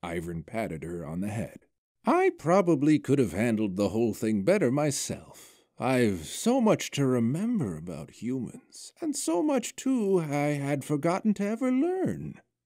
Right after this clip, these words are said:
Ivern helped Risbel to her feet. I must be off now.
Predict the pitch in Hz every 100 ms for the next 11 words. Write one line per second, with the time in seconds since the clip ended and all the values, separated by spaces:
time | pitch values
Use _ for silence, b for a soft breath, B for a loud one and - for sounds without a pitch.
0 | _ _ _ - 143 120 120 131 135 101
1 | 104 - 95 107 82 98 101 101 101 120
2 | - 190 - - _ _ _ _ - -
3 | 311 339 254 262 - 269 247 156 - 71
4 | 64 196